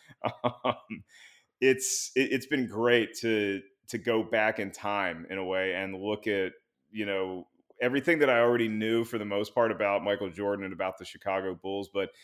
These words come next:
getting to have that conversation now in twenty twenty on social media and with my friends is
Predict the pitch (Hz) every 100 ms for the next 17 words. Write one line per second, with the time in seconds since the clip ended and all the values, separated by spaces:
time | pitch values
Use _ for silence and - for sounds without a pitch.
0 | - _ 120 123 127 123 - 117 110 107
1 | 104 113 120 117 104 110 104 - 110 110
2 | 110 - 104 104 95 95 101 98 90 104
3 | 98 95 - 104 104 92 87 _ _ -
4 | 98 95 - 107 92 90 104 107 107 107
5 | 104 101 - 95 92 92 - 92 - 104
6 | 104 101 95 101 98 92 -